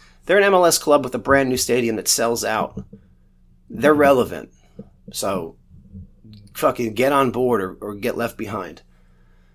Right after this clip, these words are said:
F C Dallas have never had the fan support Austin has. Never. Never. Not in their inaugural season. Never. We did. Austin, we were a lot like you when we first came here. We sold out. We set M L S attendance records for the state of Texas. We still hold them.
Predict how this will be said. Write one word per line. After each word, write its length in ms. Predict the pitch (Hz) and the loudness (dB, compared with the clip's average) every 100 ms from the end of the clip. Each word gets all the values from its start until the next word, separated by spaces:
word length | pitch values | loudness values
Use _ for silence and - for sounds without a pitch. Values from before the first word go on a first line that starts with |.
| _ _ | _ _
F 140 | 127 123 | 2 2
C 140 | - | 2
Dallas 340 | 135 127 120 110 | 4 4 4 0
have 140 | 98 | -2
never 240 | 123 131 | 0 0
had 180 | 107 95 | -2 -4
the 60 | 90 | -8
fan 240 | - 95 | -10 -8
support 260 | - - 95 | -8 -8 -6
Austin 300 | 87 - - | -4 -6 -10
has. 260 | - - | -14 -12
Never. 460 | - 120 110 - - _ | -6 -4 -4 -8 -14 _
Never. 520 | - 127 110 - - - | -4 0 0 -2 -10 -6
Not 200 | 117 123 | -4 -4
in 80 | 117 | -4
their 100 | 113 | -2
inaugural 400 | 113 110 110 110 | -2 -2 -4 -6
season. 480 | - 131 135 131 | -6 -6 -8 -6
Never. 400 | 113 95 - 53 - _ _ - | -6 -8 -10 -16 -18 _ _ -14
We 260 | 92 131 185 | -4 0 0
did. 340 | 117 73 - - _ _ _ _ - | 0 -4 -8 -20 _ _ _ _ 0
Austin, 340 | 147 175 139 123 | 2 2 0 -2
we 120 | 214 | 0
were 120 | 139 | 0
a 60 | 104 | 0
lot 240 | 123 123 | 0 0
like 200 | 127 120 | -2 -2
you 140 | 151 | 0
when 100 | 135 | 0
we 100 | 101 | -2
first 260 | 110 120 - | -6 -6 -6
came 220 | 143 143 | -6 -6
here. 240 | 120 87 - _ - | -8 -12 -14 _ -4
We 100 | 139 | 0
sold 360 | - 139 113 | 2 2 2
out. 320 | 117 117 78 | 0 -2 -4
We 100 | 110 | -4
set 380 | 165 - 147 - - | -2 0 0 -4 -8
M 160 | 143 | -2
L 120 | 165 143 | 0 0
S 160 | 127 | -2
attendance 540 | 120 - 160 147 117 - | -6 -8 -6 -4 -4 -2
records 320 | 120 - 110 | -2 -2 -8
for 120 | - | -8
the 80 | 117 | -6
state 240 | - 98 | -4 -4
of 100 | 98 | -6
Texas. 380 | - 139 - - | -4 -2 0 0
We 80 | 143 | 2
still 220 | - 170 | 6 6
hold 240 | 151 180 | 8 4
them. 220 | 107 87 | 2 -8